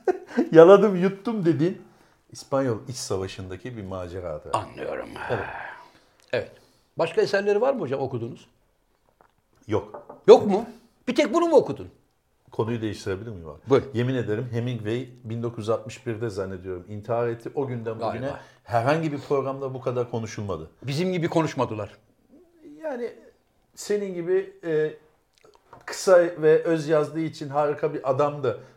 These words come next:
Speaker 1: Tolstoy da
Speaker 2: Kısa ve
Speaker 1: la-,
Speaker 2: öz
Speaker 1: macuncunun tekiydi gibi bir el edebiyat eleştirisini
Speaker 2: Öyle bir şey demedim.
Speaker 1: dünya televizyonları görmedi.
Speaker 2: Evet hocam.
Speaker 1: Koskoca Tolstoy'u iti-, e, neyse.
Speaker 2: Ben demiyorum.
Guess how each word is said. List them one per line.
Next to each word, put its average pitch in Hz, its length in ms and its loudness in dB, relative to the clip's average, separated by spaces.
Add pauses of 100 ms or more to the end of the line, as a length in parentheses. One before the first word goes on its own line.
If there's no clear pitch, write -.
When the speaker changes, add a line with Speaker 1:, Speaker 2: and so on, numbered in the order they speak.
(120)
Speaker 1:
Tolstoy 156 580 2
da 135 140 4
Speaker 2:
Kısa 156 300 2
ve 160 80 4
Speaker 1:
la-, 139 240 8
Speaker 2:
öz 127 80 -4
Speaker 1:
macuncunun 156 800 4
tekiydi 165 520 -2
gibi 135 280 -6
bir 165 160 -8
el 151 120 2
edebiyat 147 520 -2
eleştirisini 123 540 -4
Speaker 2:
Öyle 160 120 -2
bir - 60 -10
şey 117 160 -8
demedim. 151 220 2
Speaker 1:
dünya 185 200 6
televizyonları 143 680 0
görmedi. 156 480 4 (100)
Speaker 2:
Evet 139 340 10
hocam. - 140 -18
Speaker 1:
Koskoca 151 720 6
Tolstoy'u 190 880 2 (280)
iti-, 170 180 -8 (460)
e, 135 40 -10
neyse. 95 440 -8 (340)
Speaker 2:
Ben 139 220 0
demiyorum. 139 560 -4